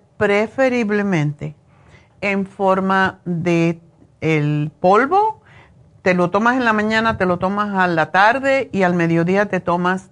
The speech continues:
tres cápsulas para que estés segura de que efectivamente estás recibiendo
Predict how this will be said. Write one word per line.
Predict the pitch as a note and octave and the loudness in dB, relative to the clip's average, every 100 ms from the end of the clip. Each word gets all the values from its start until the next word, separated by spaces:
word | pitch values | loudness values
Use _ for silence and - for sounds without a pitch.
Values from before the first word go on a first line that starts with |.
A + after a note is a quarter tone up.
| _ | _
tres | F#3 F3+ F3+ | 0 2 0
cápsulas | - F3 D#3+ - - - - - _ _ - - - _ | -2 0 0 -2 -20 -14 -14 -16 _ _ -20 -20 -20 _
para | F#3 F3 E3+ E3+ | 4 4 2 -2
que | E3+ | -4
estés | E3+ - F3 G#3 | -4 -2 -2 -2
segura | - B3+ A#3 B3+ A#3+ G#3 F#3+ | -2 -2 -2 -2 2 2 2
de | F3+ | 0
que | F3+ | -4
efectivamente | - E3+ - F#3+ G#3+ G#3 F#3+ F#3+ F#3 | -8 -8 -6 -4 -2 -2 -2 -2 -4
estás | F3 - D#3+ E3+ F3 - | -6 -2 0 0 -2 -12
recibiendo | E3 E3+ F3 E3 E3 D#3 F3+ A3+ G#3+ F3+ G#3 | -10 -6 -6 -6 -6 -6 -4 -4 -4 -4 -4